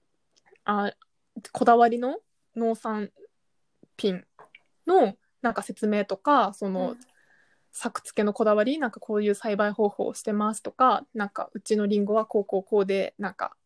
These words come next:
Speaker 1: 特別な保存していますとか、まあ、そういうその思いを書けるような、ちょっとブログのトップページじゃないけど、
Speaker 2: うん。
Speaker 1: まあ、そんな感じで、
Speaker 2: うんうんうん。
Speaker 1: 自分のその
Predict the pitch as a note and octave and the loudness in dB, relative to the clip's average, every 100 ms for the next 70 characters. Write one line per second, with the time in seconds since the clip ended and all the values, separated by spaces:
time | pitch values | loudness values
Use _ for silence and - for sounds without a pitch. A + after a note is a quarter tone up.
0 | _ - G3 G3+ G#3 G3+ F#3+ G#3+ G3 G3 | _ -16 -6 -4 -2 -2 -2 -4 -4 -4
1 | G3+ A3+ A#3 C4+ - G#3+ G#3 G3+ - A3 | -2 -2 2 0 0 -4 -4 -4 -2 -2
2 | A3 A3+ G#3+ A3 A#3 G#3+ F#3+ G3+ F#3+ _ | 0 -2 -2 2 2 2 2 2 0 _
3 | _ _ _ _ - - A3 G#3+ G#3 F#3+ | _ _ _ _ -20 2 4 6 4 2
4 | F#3+ - _ _ - D4+ B3 A#3 C4 C4+ | -2 -4 _ _ -8 0 4 6 6 6
5 | C#4 C#4 C#4+ - _ _ - C4 - C4 | 4 4 0 -8 _ _ -2 0 -2 4
6 | C#4+ G#3 G3 F#3+ G3 G3+ G3 G#3+ A3+ B3 | 4 4 0 -2 -2 -4 0 0 0 -6
7 | A#3 B3+ A#3+ B3+ A#3 B3 C4 A#3 G3 G#3+ | -2 0 2 2 0 0 -2 -2 -2 -4
8 | G#3 G#3+ G#3+ A3+ G3+ G3 | -2 -2 -4 -4 -2 -2